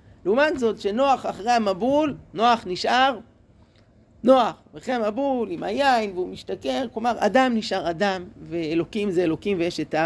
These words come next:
ההבדל ביניהם. אז אם נסכם, דווקא ה-, ה-, ההשוואה בין הסיפורים, היא מחדדת לנו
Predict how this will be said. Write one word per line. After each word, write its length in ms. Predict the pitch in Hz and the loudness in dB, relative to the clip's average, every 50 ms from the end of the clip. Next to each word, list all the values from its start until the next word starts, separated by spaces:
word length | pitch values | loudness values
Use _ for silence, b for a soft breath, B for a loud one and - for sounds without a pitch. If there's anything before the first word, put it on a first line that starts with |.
| 156 B B B B B B B B - | -2 B B B B B B B B -8
ההבדל 480 | 147 151 - 156 139 139 135 180 170 156 | -8 -6 -4 -4 -6 -2 2 2 2 2
ביניהם. 280 | 139 143 120 104 98 - - - B B B B B B B B B | 2 -2 -4 -6 -8 -12 -16 -20 B B B B B B B B B
אז 140 | 147 147 - | -8 -4 0
אם 240 | 285 320 339 302 233 - - - - - | 2 4 4 4 0 -4 -10 -16 -14 -12
נסכם, 640 | 170 - - 180 - - 254 247 226 190 170 180 - - - B B B B B B B B - - | -10 -8 -6 -8 -6 -4 -2 0 0 0 -2 -4 -8 -12 -16 B B B B B B B B -20 -4
דווקא 400 | 165 196 262 320 311 - - - | 0 4 4 4 2 0 -4 -4
ה-, 360 | 262 202 156 - - - 160 160 - - 156 | -4 -4 -4 -6 -8 -10 -10 -10 -10 -10 -10
ה-, 240 | 156 151 143 139 - - - | -10 -10 -10 -12 -14 -16 -14
ההשוואה 640 | - 147 - - - 160 143 202 196 - - 294 330 349 311 | -12 -10 -8 -8 -4 0 0 0 0 2 4 6 6 6 6
בין 140 | 269 220 170 | 4 0 -2
הסיפורים, 720 | 156 - - - 147 - - 151 143 143 143 139 - - - b b b b b b b b b b b - - - - - - | -4 -6 -8 -12 -16 -12 -10 -10 -8 -8 -8 -10 -10 -14 -18 b b b b b b b b b b b -20 -20 -20 -16 -12 -8
היא 240 | 190 185 180 175 160 - - | -6 -4 -2 -2 -4 -2 -2
מחדדת 640 | 170 175 - 302 302 165 247 277 294 269 262 - | -2 0 2 2 4 6 6 6 6 4 0 -2
לנו 420 | 226 208 196 196 190 202 226 233 | -2 -2 0 -2 -2 -2 -4 -4